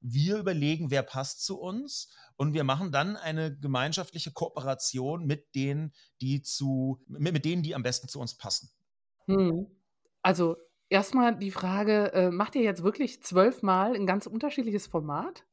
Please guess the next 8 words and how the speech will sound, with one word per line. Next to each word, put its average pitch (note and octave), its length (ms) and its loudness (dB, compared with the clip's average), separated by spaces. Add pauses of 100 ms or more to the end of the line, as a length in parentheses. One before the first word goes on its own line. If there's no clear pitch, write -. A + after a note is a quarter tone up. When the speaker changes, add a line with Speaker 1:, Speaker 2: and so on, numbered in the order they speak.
(160)
Speaker 1:
Ja. D#3+ 340 -2 (800)
Wir, C#3+ 280 -2
wir C#3 120 2
besprechen C3+ 400 -6
das G3 160 -4
und G#3 180 -12
zwölf C#3 280 -2
Mal D#3+ 340 -2